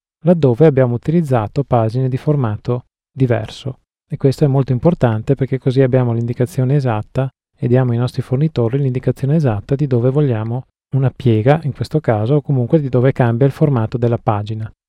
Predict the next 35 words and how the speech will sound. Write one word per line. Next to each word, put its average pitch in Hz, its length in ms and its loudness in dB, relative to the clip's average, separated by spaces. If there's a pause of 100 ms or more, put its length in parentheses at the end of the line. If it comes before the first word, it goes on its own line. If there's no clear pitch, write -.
(420)
Inoltre, 165 640 4 (260)
è - 140 0
da 127 80 4
notare 143 400 4
che - 100 0
la 127 80 4
gestione 127 380 2
della 139 180 6
stampa 123 580 0
è 165 40 0
stata 135 300 2
arricchita 143 720 0
con 160 160 4
la 131 100 4
possibilità 156 600 2
di 117 120 -2
selezionare 151 800 2
le 165 100 4
pagine 120 420 2
dello 160 160 2
stesso - 460 -2
formato. 120 680 -4 (420)
Quindi 127 260 2
noi 135 180 4
andando 131 280 2
a 117 40 0
stampare 139 400 4
abbiamo 123 300 2
questa 127 420 0 (160)
piccola 135 360 2
anteprima 127 760 0
che - 140 -2
ci - 160 -4
fa 139 160 2
capire 139 560 2